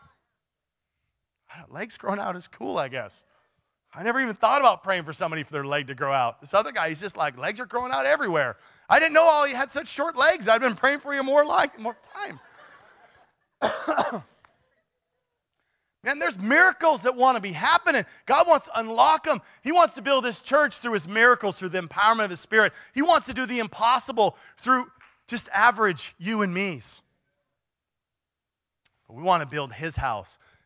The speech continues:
The dependency on the Lord to be empowered by his Spirit to go with purpose to build his kingdom. That's how we do it. We don't do it on our own.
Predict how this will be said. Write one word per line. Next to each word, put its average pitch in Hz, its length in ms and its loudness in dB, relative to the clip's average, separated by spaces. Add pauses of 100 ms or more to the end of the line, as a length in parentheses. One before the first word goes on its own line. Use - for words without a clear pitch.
The 175 80 -4
dependency 269 720 -4
on 233 240 4
the 233 100 0
Lord 196 380 4 (300)
to 226 100 -6
be 220 300 -8
empowered 247 1120 0 (280)
by 226 280 4
his 277 280 -6
Spirit - 540 -2
to 208 140 -8
go 247 220 4
with 233 200 -4
purpose 247 540 0
to 196 100 -6
build 226 280 0
his 196 140 -6
kingdom. 202 360 -6 (200)
That's 202 440 0
how 196 200 0
we 185 140 -6
do 165 180 -4
it. 127 140 -8 (640)
We 170 100 0
don't 196 140 4
do 214 120 2
it 220 60 4
on 226 160 6
our 233 140 8
own. 254 280 4